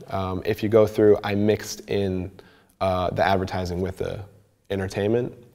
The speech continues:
but I was staying true to the flow, um, and to making things feel consistent. But, um, as long as you already said, like, you're just shooting similar subject matters, as long as it's together and feels cohesive, it's fine to mix the two. Does that answer your question?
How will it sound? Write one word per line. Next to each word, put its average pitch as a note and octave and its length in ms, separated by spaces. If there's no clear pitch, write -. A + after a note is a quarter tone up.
but G2 160
I F#2 100
was F#2 380
staying G2 340
true F2+ 260
to - 140
the F2+ 80
flow, F2 560
um, F2+ 420
and - 140
to F2+ 320
making F#2 240
things F#2 260
feel E2+ 220
consistent. - 580
But, F2+ 180
um, F2+ 300
as G2+ 160
long G#2 200
as G2+ 240
you G#2+ 200
already F#2+ 220
said, F2+ 280
like, F2+ 160
you're F#2 80
just - 180
shooting F#2 260
similar F2+ 280
subject G2+ 420
matters, A#2+ 540
as F#2+ 220
long G2 200
as F2 120
it's - 400
together F#2+ 420
and F2 140
feels F#2+ 300
cohesive, G#2 500
it's - 260
fine - 320
to - 140
mix - 140
the - 120
two. - 180
Does G#2 120
that G2 100
answer G2+ 180
your G2 100
question? - 340